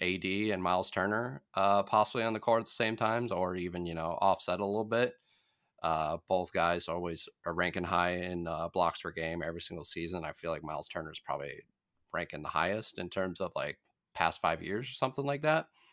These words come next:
Uh, but yeah, I mean, it's definitely interesting. But yeah, like you said, who knows, like, what the Pacers are asking for. Um, I mean, we only have,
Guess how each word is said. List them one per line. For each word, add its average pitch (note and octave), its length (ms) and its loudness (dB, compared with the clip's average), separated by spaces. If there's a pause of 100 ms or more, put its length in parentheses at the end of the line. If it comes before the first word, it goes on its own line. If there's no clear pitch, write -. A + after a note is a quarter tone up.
(500)
Uh, F2+ 400 6
but B2 120 8
yeah, B2+ 180 12
I A2 40 8
mean, A2+ 120 4
it's A2 160 0
definitely B2+ 300 8
interesting. G2 380 0
But G2 120 2
yeah, G2+ 160 8
like G2+ 240 4
you F2 60 -4
said, D#2+ 360 0
who F#2+ 100 -4
knows, E2 540 0
like, D2+ 220 -2
what D#2+ 180 -4
the - 80 -14
Pacers - 440 -6
are D#2 120 0
asking D#2 400 -2
for. D2+ 440 -4 (180)
Um, D2+ 640 -2 (720)
I E2 100 -2
mean, D2+ 240 -6 (640)
we F2 140 2
only E2+ 220 4
have, E2+ 260 4